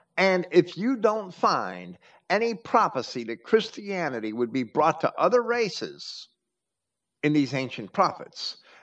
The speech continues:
then you're not going to find one. Because the purpose of Christ was to seal up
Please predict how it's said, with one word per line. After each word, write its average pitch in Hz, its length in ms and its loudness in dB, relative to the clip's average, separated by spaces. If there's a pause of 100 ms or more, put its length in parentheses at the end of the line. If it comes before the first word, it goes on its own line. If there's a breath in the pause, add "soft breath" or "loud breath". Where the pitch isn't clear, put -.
(100)
then 240 220 12
you're 262 140 2
not 254 440 2
going 294 300 2
to 180 60 2
find 120 400 0
one. 98 320 -8 (1200)
Because 196 220 2
the 202 120 4
purpose 254 440 4
of 165 140 -8
Christ 269 380 0
was 160 160 0
to 156 160 0
seal 277 580 0
up 311 320 4